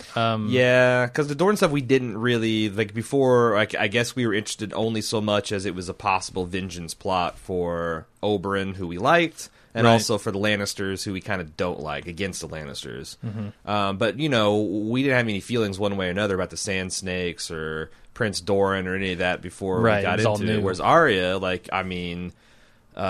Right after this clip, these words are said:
Speaker 2: I know that they're not out there to be listened to, but I've been a huge fan of Arya's plot line since the first season. Like,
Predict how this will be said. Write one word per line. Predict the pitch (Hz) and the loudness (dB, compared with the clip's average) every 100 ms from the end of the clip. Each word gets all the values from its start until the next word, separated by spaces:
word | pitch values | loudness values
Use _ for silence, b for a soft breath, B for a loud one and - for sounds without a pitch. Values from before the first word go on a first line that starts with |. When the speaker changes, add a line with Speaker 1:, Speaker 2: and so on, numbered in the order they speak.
| 92 82 | 0 0
Speaker 2:
I | 101 | 0
know | 104 104 | 2 0
that | 98 80 | -2 -2
they're | 98 | -2
not | 101 95 90 90 | 0 0 0 0
out | 98 - | 0 0
there | 104 95 | -2 -2
to | 90 | -2
be | 90 | -6
listened | 92 - 101 85 | -4 -2 -4 -6
to, | 92 92 98 | -6 -4 -4
but | 90 80 | -2 2
I've | 123 120 | 2 2
been | 98 92 90 | -2 -2 -2
a | 80 | -4
huge | 110 110 90 | -4 -4 -2
fan | 101 92 | -2 -2
of | |
Arya's | 78 110 90 - | 0 0 0 -4
plot | 87 76 | -4 -4
line | 85 90 87 | -4 -6 -8
since | 87 80 | -12 -12
the | |
first | - 90 - | -8 -8 -6
season. | 107 110 78 67 - 82 | -8 -8 -10 -14 -18 -10
Like, | 82 | -6